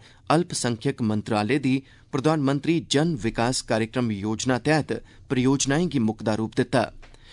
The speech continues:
केंद्र सरकार आसेआ चलाई जा'रदी इस पैह्लकदमी दा मकसद पूरे देसै च अल्पसंख्यक समुदायें दी समाजी आर्थिक दशा च सुधार आह्नना ऐ ते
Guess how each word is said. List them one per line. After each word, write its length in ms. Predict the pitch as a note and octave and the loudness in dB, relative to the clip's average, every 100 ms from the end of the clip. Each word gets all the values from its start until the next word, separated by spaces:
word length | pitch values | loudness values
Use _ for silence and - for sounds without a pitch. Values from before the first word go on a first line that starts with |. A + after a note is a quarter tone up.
| - - | -4 0
केंद्र 220 | D3+ F3+ | 2 0
सरकार 360 | - C3+ C#3 D3 | -2 0 2 2
आसेआ 260 | C#3+ E3+ | 0 -2
चलाई 260 | E3+ B2+ A#2 | 0 2 2
जा'रदी 360 | G#2+ A2+ A2+ C#3 | 2 0 0 -2
इस 100 | - | 0
पैह्लकदमी 580 | B2 C3+ C#3+ A2 G#2 | 2 2 2 -2 -2
दा 100 | A2 | 0
मकसद 460 | A2 A#2+ - C3+ C3 - - - | 0 0 2 0 0 -4 -20 -6
पूरे 280 | D#3 D#3+ F#3+ | 0 2 2
देसै 380 | B2+ A2+ G#2+ E3 | 2 -2 2 2
च 220 | D#3+ G#2+ - - - | 2 -2 -4 -8 0
अल्पसंख्यक 640 | D3 D#3+ - D3 C#3 E3 | 2 2 -2 -2 -2 -4
समुदायें 580 | - A#2+ A2 A2 A#2 C#3+ | -2 0 0 2 0 2
दी 220 | B2+ C3 - _ | 2 2 0 _
समाजी 560 | - D3 C3+ C#3 F3 F3+ | -2 2 2 2 0 -2
आर्थिक 400 | A2 A#2 A2+ B2 A#2 | -2 -4 -4 -4 -4
दशा 280 | G#2 A2 D3 | -2 -2 -2
च 120 | D3 | -2
सुधार 460 | B2 C3 A#2+ C#3 - | -4 -2 0 0 0
आह्नना 280 | A2 C3 F3 | -2 0 0
ऐ 100 | G2+ - - | -2 -6 -20
ते 60 | - | -6